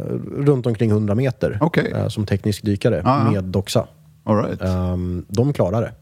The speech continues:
Speaker 2: Ja.
Speaker 1: Och jag har en d-, som är med blå tavla med Numa-stämpel.
Speaker 2: Okej.
Speaker 1: Eh, så det, vad heter det? National Underwater Marine Agency, tror jag akronymen står för. Det
Speaker 2: Mhm.
Speaker 1: f-,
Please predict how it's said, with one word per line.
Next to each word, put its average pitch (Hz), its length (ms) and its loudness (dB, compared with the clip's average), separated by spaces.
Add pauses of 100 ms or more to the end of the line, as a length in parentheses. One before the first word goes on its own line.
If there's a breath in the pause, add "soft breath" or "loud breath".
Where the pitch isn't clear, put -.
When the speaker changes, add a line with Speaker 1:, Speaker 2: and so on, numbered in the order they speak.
Speaker 2:
Ja. 190 160 2 (720 soft breath)
Speaker 1:
Och - 600 -4
jag 107 120 2
har 113 120 2
en 127 380 0
d-, 110 140 0
som - 200 -4
är 101 80 2
med 104 200 0
blå 127 240 2
tavla 101 360 0
med 98 160 0
Numa-stämpel. 110 840 -2 (180)
Speaker 2:
Okej. - 380 0 (380)
Speaker 1:
Eh, 92 320 -2 (100)
så 117 160 -8
det, 107 60 -4
vad 110 100 0
heter 90 140 -4
det? 90 60 -4
National 107 480 0
Underwater 104 520 -2
Marine 101 760 0
Agency, 87 580 -2 (440)
tror 92 180 -2
jag 80 180 -2 (300)
akronymen 87 460 -8
står 80 180 -8
för. - 120 -10
Det 101 140 2
Speaker 2:
Mhm. 110 320 2
Speaker 1:
f-, 143 80 -6